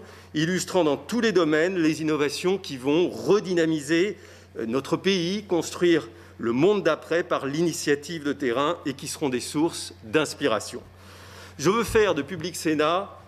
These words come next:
le média de la relance par les territoires. Et cela m'amène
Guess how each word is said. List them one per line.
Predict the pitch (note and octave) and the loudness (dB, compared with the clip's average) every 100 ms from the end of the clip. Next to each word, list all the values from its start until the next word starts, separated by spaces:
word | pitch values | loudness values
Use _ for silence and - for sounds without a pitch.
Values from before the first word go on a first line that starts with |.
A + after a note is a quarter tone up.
| - | -16
le | A#2+ D#3+ A3+ | -4 2 4
média | G#3 E3+ E3 F#3+ G#3+ - B2 | 4 2 2 2 0 -4 -4
de | |
la | D3+ F3 F#3+ - | 0 0 0 -8
relance | - C3 F#3+ A3 E3 F3 F3+ - - - - - | -10 2 4 4 2 0 -6 -14 -18 -20 -20 -2
par | E3+ | 0
les | E3+ C3 | 0 -4
territoires. | C3+ A2+ G2+ - G#2+ - - - - - - - - | -4 -6 -8 -14 -14 -16 -20 -18 -20 -20 -20 -20 -6
Et | - | -4
cela | - A3+ | 2 2
m'amène | A#3 B3 C4 | 4 2 2